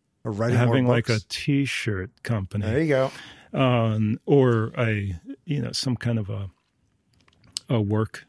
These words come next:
Speaker 2: gear company. Uh, you know, that's not hard to do.
Speaker 1: Are you, are you gonna make me, you're gonna come to me and be like, "Bill, you gotta buy a T-shirt.
Speaker 2: Yeah.
Speaker 1: You got, you gotta
Speaker 2: Yeah,
Speaker 1: support me."
Speaker 2: definitely.
Speaker 1: <laughs>
Speaker 2: If I get there.
Speaker 1: Yeah.
Speaker 2: Yeah.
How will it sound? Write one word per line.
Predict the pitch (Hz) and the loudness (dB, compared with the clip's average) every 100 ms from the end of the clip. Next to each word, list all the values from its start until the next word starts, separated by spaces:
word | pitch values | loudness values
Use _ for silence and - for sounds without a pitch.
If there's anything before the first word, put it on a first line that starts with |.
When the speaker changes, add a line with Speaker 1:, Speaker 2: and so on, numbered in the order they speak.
| _ _ | _ _
Speaker 2:
gear | 123 110 110 98 _ - | -4 -2 -4 -8 _ -8
company. | 117 113 120 120 113 - _ _ | -6 -4 -4 -4 -6 -12 _ _
Uh, | 131 143 - 208 | -10 -8 -8 -4
you | 160 139 | 0 2
know, | 135 | 2
that's | 139 160 - | 0 -4 -4
not | 156 143 | -6 -6
hard | - 135 120 - | -4 -2 -2 -6
to | - | -12
do. | 101 92 120 117 113 113 - - | -12 -8 -4 -4 -4 -8 -12 -12
Speaker 1:
Are | 123 | -6
you, | 143 160 | -4 -4
are | 160 | -4
you | 156 165 | -2 0
gonna | 147 135 | 2 2
make | 131 131 - 135 | 0 -2 -6 -6
me, | 135 | -4
you're | 147 | -2
gonna | 127 127 | -2 -2
come | 113 120 | -2 -2
to | 120 | 0
me | 123 | -2
and | 120 | -2
be | 117 | -2
like, | 110 104 | -2 -2
"Bill, | 135 127 104 | 0 0 -2
you | 123 | -4
gotta | 117 113 | -4 -2
buy | 110 107 | -2 -2
a | |
T-shirt. | - 117 - 113 - | -4 -8 -8 -12 -8
Speaker 2:
Yeah. | - 233 170 - _ | -2 0 0 -4 _
Speaker 1:
You | 135 | -4
got, | 127 131 | -2 -2
you | 147 | 0
gotta | 139 120 185 | 0 0 0
Speaker 2:
Yeah, | 180 | 2
Speaker 1:
support | 131 | 0
me." | 78 - _ - | -4 -10 _ -2
Speaker 2:
definitely. | 160 151 139 123 120 - | 0 2 0 0 -2 -6
Speaker 1:
<laughs> | - 285 | -6 2
Speaker 2:
If | 175 - | 2 2
I | 156 156 | 2 4
get | 127 139 - | 2 2 -2
there. | 110 95 - _ - | -6 -6 -12 _ -8
Speaker 1:
Yeah. | - - | -2 0
Speaker 2:
Yeah. | 127 110 | 0 0